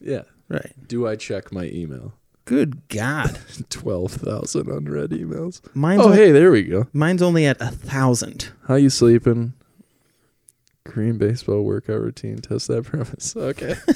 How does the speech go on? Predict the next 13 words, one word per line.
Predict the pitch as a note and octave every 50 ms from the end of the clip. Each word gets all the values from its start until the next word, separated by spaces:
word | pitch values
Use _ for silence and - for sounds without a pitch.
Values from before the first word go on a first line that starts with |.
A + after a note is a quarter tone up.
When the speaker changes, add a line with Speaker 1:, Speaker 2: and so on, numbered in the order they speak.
| - - - - - - - - - - B3 A3+ - - - -
Speaker 1:
Cool. | F3 G3 F#3+ D#3 C3
I'm | B2 B2 B2+
all | C3 C#3 C#3+ C#3+
caught | - - D#3+ D#3 D#3 D#3
Speaker 2:
That's | E3+ F3+ -
Speaker 1:
up. | - - - - C4
Speaker 2:
so | C4+ C#4+
funny. | - - - G#3 A#3+ A3+ E3
That, | B2+ C3+ D#3 D#3+ -
'cause | - F#3 F#3 D#3+ D3+ - _
you | - D#3 E3 D#3+ D#3
looked | D3 F#3 G3+ - -
like | D#3+ D3 C3 - -